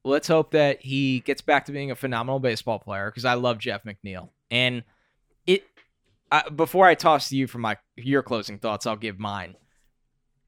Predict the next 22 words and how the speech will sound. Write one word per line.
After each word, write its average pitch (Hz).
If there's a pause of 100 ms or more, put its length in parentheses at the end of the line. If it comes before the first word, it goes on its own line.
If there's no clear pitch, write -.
(160)
This 151
is 156
the 131
optimist 117
in 101
me. 73 (800)
If 131
this 226
lineup 156 (800)
turns 151
it 147
all 131
on 127
at 135
the 117
same 117
time, 110 (100)
like, 165
Nimmo's 247
gonna 202
slump, 147 (800)
and 135